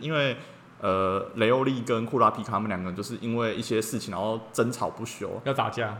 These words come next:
Speaker 1: 对，要打架。然后后来小杰就说，就是不用阻止他们，因为他说要，你要认识一个人最快的方法就是要去了解他讨厌什么。
Speaker 2: 对啊。
Speaker 1: 对，对，对，好像是米特阿姨跟他讲，还是谁跟他讲这样。
Speaker 2: 我忘记了，反正我知道这一段。反正他们两个就是在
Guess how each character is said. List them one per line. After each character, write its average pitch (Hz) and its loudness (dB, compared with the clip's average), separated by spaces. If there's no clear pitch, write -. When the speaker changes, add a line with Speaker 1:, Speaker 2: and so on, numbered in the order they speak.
Speaker 1:
对， 127 8
要 147 8
打 92 4
架。 107 4
然 104 8
后 120 8
后 185 8
来 135 8
小 120 4
杰 98 2
就 147 2
说， 127 4
就 135 -2
是 139 -2
不 123 -4
用 117 4
阻 110 -6
止 95 -10
他 95 2
们， 101 -2
因 127 -4
为 131 -2
他 139 4
说 127 2
要， 120 -2
你 113 -4
要 123 6
认 143 2
识 139 -4
一 120 -2
个 113 0
人 95 -4
最 123 2
快 110 2
的 - -4
方 104 0
法 110 2
就 98 -4
是 101 -8
要 95 2
去 - -8
了 92 4
解 90 -6
他 95 -6
讨 - -6
厌 104 -2
什 - -10
么。 - -18
Speaker 2:
对 156 2
啊。 147 4
Speaker 1:
对， 104 4
对， 98 4
对， 104 -2
好 131 4
像 214 4
是 254 0
米 185 2
特 180 0
阿 180 4
姨 147 2
跟 151 0
他 156 2
讲， 123 -2
还 113 0
是 135 -6
谁 113 -2
跟 107 0
他 107 4
讲 - -6
这 104 -4
样。 95 0
Speaker 2:
我 123 0
忘 131 -4
记 131 -4
了， 120 -2
反 117 -2
正 147 -2
我 123 -2
知 113 -6
道 120 0
这 110 -6
一 107 -6
段。 113 -6
反 127 4
正 185 6
他 190 2
们 - -
两 123 2
个 127 -6
就 143 -2
是 143 -6
在 139 2